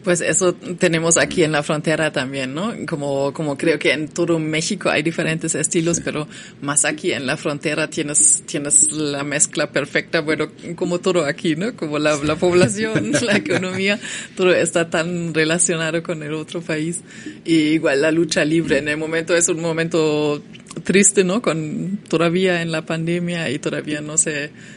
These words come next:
Speaker 1: no se
Speaker 2: Sí.
Speaker 1: abren las fronteras como antes estaba muy, muy relacionado, muy, muy cerca la lucha de El Paso y de Ciudad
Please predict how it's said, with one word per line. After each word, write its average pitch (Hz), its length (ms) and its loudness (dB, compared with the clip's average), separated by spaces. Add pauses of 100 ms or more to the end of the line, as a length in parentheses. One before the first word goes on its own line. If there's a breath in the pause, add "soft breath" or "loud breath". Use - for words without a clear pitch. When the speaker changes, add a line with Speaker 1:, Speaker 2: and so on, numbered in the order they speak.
(140 loud breath)
Speaker 1:
no 175 80 -2
se 170 140 2
Speaker 2:
Sí. 113 60 2
Speaker 1:
abren 160 300 2
las 156 180 4
fronteras 156 500 2
como 147 220 -6
antes 135 320 0
estaba 147 440 0
muy, 156 420 -2
muy 151 560 0 (360)
relacionado, 147 880 2
muy, 147 540 -4 (480 loud breath)
muy 165 260 0
cerca 156 440 2
la 151 140 0
lucha 143 680 0
de 120 180 -2
El 139 100 -2
Paso 147 500 0
y 135 120 -4
de 139 120 -4
Ciudad - 280 -2